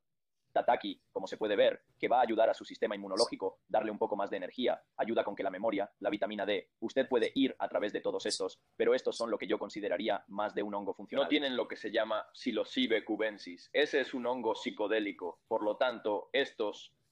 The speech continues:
creo que la gente solo agrupar las setas en las setas y hay, que es como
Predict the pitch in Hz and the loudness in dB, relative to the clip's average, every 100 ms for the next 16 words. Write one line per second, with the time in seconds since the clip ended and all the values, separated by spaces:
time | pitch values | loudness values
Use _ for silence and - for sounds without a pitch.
0 | _ _ _ _ _ _ - 147 180 - | _ _ _ _ _ _ -6 -2 0 2
1 | 160 - 147 139 135 - 151 143 123 123 | 2 4 0 0 0 2 4 4 4 2
2 | 113 135 139 131 - 135 117 127 - 117 | 4 4 4 2 2 0 2 0 -2 0
3 | 110 - 127 104 117 - 117 120 113 95 | -2 0 -2 2 0 2 4 4 4 -2
4 | _ _ - 123 123 - 123 117 104 - | _ _ 0 0 0 0 -2 0 -4 -6